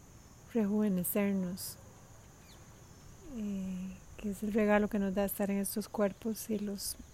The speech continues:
si los cuidamos, si los, <clears throat> si los nutrimos de la mejor manera, es la ciencia del yoga, de la ayurveda. Y también estar muy,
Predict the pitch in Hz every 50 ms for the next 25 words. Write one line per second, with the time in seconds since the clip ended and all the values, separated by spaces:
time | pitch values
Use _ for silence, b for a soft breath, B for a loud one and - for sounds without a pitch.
0 | - - - - - - - - - - - - - 214 220 208 202 - - -
1 | 208 202 202 214 226 240 240 220 202 196 196 - - 226 220 214 220 214 202 -
2 | - - - - B B B B B B B B B B B B - - - -
3 | - 302 - - - - - - 339 302 269 240 220 208 208 208 202 - - -
4 | - 233 233 220 220 220 214 220 - - - - - - - - - - - -
5 | - - - - 233 220 226 202 - - 233 233 233 240 262 254 254 247 233 220
6 | 208 220 202 208 214 208 208 220 214 226 226 214 247 - - - - - - -
7 | - - - - - - - - - - - - - - - - - - - -
8 | - - - - - - - 233 214 208 208 208 - - - - - 233 208 196
9 | - - 214 196 208 214 208 - - 254 - - - - - - - - - -
10 | - - - - - - - - - - - - - - - - - - - 254
11 | 214 226 220 202 226 214 208 202 220 208 208 196 208 202 202 208 202 208 - 208
12 | 208 196 214 226 - B B B B B B B B B B B B B B -
13 | - - - - 233 220 214 208 208 208 202 - - 226 214 208 208 208 202 202
14 | 202 202 202 208 220 226 - - - 226 208 214 214 214 220 226 233 233 233